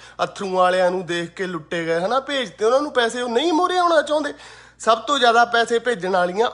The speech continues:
ਔਰਤਾਂ। ਤੇ ਗਾਂਹ ਔਰਤਾਂ ਦਾ ਵੀ ਗੱਲ ਕਰਦੇ ਹਾਂ, ਕੀ ਹਿਸਾਬ ਕਿਤਾਬ। ਤੇ ਆਹ ਵੀਡੀਓ ਦੇਖ ਲਿਓ, ਇਹਨੂੰ ਲੱਖ ਰੁਪਇਆ ਫੜਾਇਆ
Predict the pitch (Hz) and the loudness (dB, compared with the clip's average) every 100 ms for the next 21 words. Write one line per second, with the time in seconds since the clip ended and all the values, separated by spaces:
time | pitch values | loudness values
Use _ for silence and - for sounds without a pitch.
0 | - 170 175 180 180 190 175 147 - _ | -4 0 2 2 0 -2 -2 -4 -14 _
1 | _ 175 160 214 277 - - 190 190 208 | _ -6 0 2 2 0 2 2 2 -2
2 | 196 196 185 160 165 160 151 151 165 180 | -2 -2 -6 -6 -6 -4 -6 -4 -6 -8
3 | 196 180 196 185 165 170 202 226 226 175 | -10 -6 -4 -4 -2 -2 0 0 0 0
4 | 190 226 240 180 160 175 190 - - - | -4 -2 -2 -2 -2 -4 -6 -12 -20 -20
5 | _ - 220 269 240 220 220 202 196 190 | _ 2 2 2 2 2 2 0 2 0
6 | 170 156 156 175 151 | 0 -2 0 -2 -6